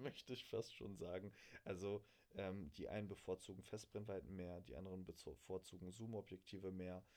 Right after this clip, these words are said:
Was ich euch aber auf jeden Fall sagen kann, ist, und das können eben auch andere sehr schlaue Menschen, <laughs> die, ähm, sich damit tagtäglich, äh, in, in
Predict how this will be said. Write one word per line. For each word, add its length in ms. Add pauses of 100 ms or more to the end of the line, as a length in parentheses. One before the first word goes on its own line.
(440)
Was 180
ich 80
euch 180
aber 120
auf 160
jeden 140
Fall 180
sagen 300
kann, 220
ist, 400
und 360
das 500
können 360
eben 200
auch 280
andere 500
sehr 300
schlaue 360
Menschen, 520
<laughs> 140
die, 220 (460)
ähm, 440
sich 340
damit 500
tagtäglich, 1080
äh, 380 (760)
in, 260
in 460